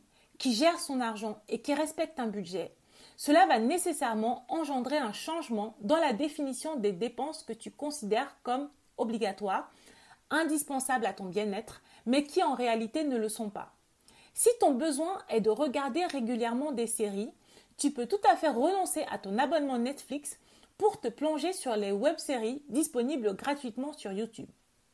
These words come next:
Si ton besoin est de faire régulièrement du sport, tu peux totalement renoncer à ton abonnement en salle de sport et acheter du matériel pour faire du sport chez toi ou faire du sport dehors ou alors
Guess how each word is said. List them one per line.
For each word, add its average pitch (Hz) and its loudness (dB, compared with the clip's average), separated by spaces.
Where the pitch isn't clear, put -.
Si - 4
ton 262 4
besoin 285 2
est 247 4
de 226 2
faire 208 -4
régulièrement 285 2
du 185 -6
sport, 175 -6
tu - -8
peux 233 0
totalement 294 4
renoncer 339 0
à 202 -4
ton 208 -4
abonnement 262 -2
en 359 0
salle 285 -2
de 214 0
sport 202 -6
et 339 4
acheter 311 2
du 240 -2
matériel 269 -4
pour 226 -8
faire 254 -4
du 208 -6
sport 262 -6
chez - -8
toi 220 -6
ou 359 6
faire 240 0
du 208 -4
sport 208 -4
dehors 202 0
ou 370 8
alors 240 4